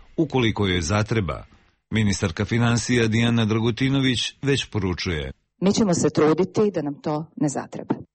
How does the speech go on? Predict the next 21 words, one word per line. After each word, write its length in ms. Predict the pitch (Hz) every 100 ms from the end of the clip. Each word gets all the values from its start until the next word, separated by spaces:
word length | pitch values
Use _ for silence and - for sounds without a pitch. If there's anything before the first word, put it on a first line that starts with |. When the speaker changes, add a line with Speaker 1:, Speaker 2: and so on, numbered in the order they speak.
| _ -
Speaker 1:
Takav 340 | 156 151 175
aranžman 500 | 147 139 135 131 110
sa 200 | 87 101
M 200 | 95 101
M 140 | 101 117
F-om, 360 | 113 127 117
po 120 | 113
rečima 380 | 107 98 107 104
ministarke 540 | 101 104 101 110 104 117
Dragutinović, 800 | 113 120 110 135 139 131 120 - -
omogućava 600 | 139 135 127 - 160 127
veću 320 | 120 135 135
fleksibilnost 680 | 120 123 127 123 127 127 104
Srbije 320 | 127 123 123
da 120 | 110
spreči 460 | - 110 117 - 123
eventualne 640 | 117 117 117 117 110 92
efekte 340 | 92 107 - 127
globalne 520 | 104 85 85 90 107
finansijske 640 | 113 90 76 73 - -
krize. 400 | 110 127 127 110